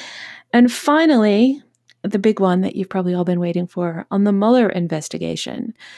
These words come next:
I'm gonna go ahead and put my money on it. I think no one will be particularly surprised by this prediction, which is remarkable in itself. But I would predict that in twenty nineteen,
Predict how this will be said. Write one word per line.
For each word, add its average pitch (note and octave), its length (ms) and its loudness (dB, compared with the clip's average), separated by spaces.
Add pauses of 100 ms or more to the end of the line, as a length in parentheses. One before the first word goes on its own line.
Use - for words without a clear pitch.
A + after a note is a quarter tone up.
(540)
I'm B3 300 2
gonna B3 200 2
go F#3+ 200 0
ahead F#3+ 480 0
and F3 160 -6
put - 140 -6
my E3+ 120 -2
money E3 320 -2
on F3+ 200 -4
it. G#3+ 280 -6
I F3 200 -2
think F3+ 400 -4
no F3+ 160 0
one F#3+ 180 0
will F3+ 100 2
be F3 140 -4
particularly E3+ 800 -2
surprised E3 920 -4 (200)
by E3+ 220 -2
this - 500 -6 (140)
prediction, F3 500 -4
which D#3+ 220 -4
is D#3+ 260 -6 (220)
remarkable E3 640 -2
in D#3+ 120 -4
itself. F3 640 -6 (640)
But - 240 -2
I A#3 280 0
would B3+ 280 2
predict - 580 -10 (120)
that E3 120 -4
in E3 140 -4
twenty G3 520 -6 (100)
nineteen, F#3+ 640 -4